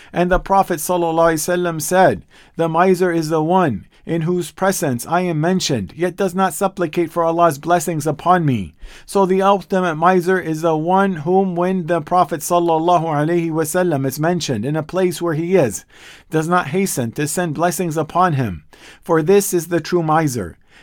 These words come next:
And can you find anyone more miserly than that? So do not be stingy with yourselves, and hasten to send blessings upon the Prophet sallallahu alaihi wasallam every time he sallallahu alaihi wasallam is mentioned.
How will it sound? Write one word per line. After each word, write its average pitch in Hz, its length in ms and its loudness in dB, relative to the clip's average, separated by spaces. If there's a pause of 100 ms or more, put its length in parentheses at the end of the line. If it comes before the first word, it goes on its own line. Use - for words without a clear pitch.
(100)
And 185 240 -4
can 185 180 -2
you 175 120 0
find 180 420 0
anyone 170 460 0
more 147 220 0
miserly 156 560 2
than 127 260 -2
that? 135 320 0 (460)
So 208 280 4
do 165 180 2
not 175 240 -2
be 185 180 -4
stingy 165 500 0
with 143 180 0
yourselves, 139 760 0
and 170 160 -4
hasten 165 460 -2
to 156 120 -4
send 170 340 -2
blessings 175 440 -2
upon 165 400 -2
the 147 260 -2
Prophet 170 380 0
sallallahu 165 640 2
alaihi 160 480 -2
wasallam 180 580 0 (320)
every 208 320 0
time 190 420 0
he 175 140 -2
sallallahu 175 600 2
alaihi 165 480 0
wasallam 165 480 0
is 151 140 -4
mentioned. 151 500 -2